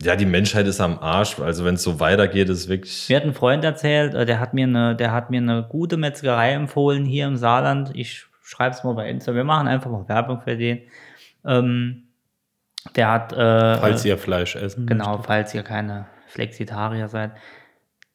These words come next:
Speaker 2: Der macht, äh, kein Bio-Label auf sein, auf seinen ganzen Kram und der hat auch kein Bio-Label, weil er sagt, „Ich weiß genau, wo mein Schwein herkommt. Ich mach, ich schlachte das, ich mach die Wurst, ich verwerte alles.“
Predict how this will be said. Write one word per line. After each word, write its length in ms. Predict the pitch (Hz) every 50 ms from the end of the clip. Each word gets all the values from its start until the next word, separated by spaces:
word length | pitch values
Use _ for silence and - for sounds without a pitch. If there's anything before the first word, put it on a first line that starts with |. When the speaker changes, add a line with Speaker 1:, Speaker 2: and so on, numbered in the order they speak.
| - -
Speaker 2:
Der 140 | 120 113
macht, 400 | 107 110 113 120 120 - - -
äh, 560 | - 117 113 110 113 110 110 113 113 113 113 117 113 - - -
kein 640 | - - 120 117 123 127 135 139 135 - - - _ -
Bio-Label 560 | 131 143 165 165 165 160 156 151 147 151 143
auf 220 | 123 123 139 135 -
sein, 600 | - - 139 131 127 127 131 131 131 127 127 -
auf 140 | - 123 113
seinen 180 | - - 120
ganzen 320 | 113 127 127 127 123 127 117
Kram 300 | - 120 120 120 127 123
und 80 | 120 117
der 100 | 113 110
hat 140 | 131 135 -
auch 120 | 135 -
kein 160 | - 120 113
Bio-Label, 440 | 113 113 113 110 113 113 110 113 110
weil 120 | 113 113 113
er 40 | 113
sagt, 240 | - 117 113 117 113
„Ich 120 | - -
weiß 240 | 127 123 123 123 -
genau, 240 | - 120 117 120 117
wo 60 | 117
mein 180 | 110 113 110 110
Schwein 280 | - - 127 135 143 135
herkommt. 320 | 120 110 113 117 110 -
Ich 80 | 113 113
mach, 240 | 117 123 120 120 -
ich 140 | - 117 117
schlachte 320 | - 127 131 131 - -
das, 240 | 131 131 127 123 -
ich 120 | - 117 120
mach 180 | 123 117 117
die 140 | - 117 110
Wurst, 200 | 123 127 131 123
ich 120 | 117 113 -
verwerte 400 | 113 113 117 123 131 131 131 113
alles.“ 440 | 113 123 143 160 180 185 - -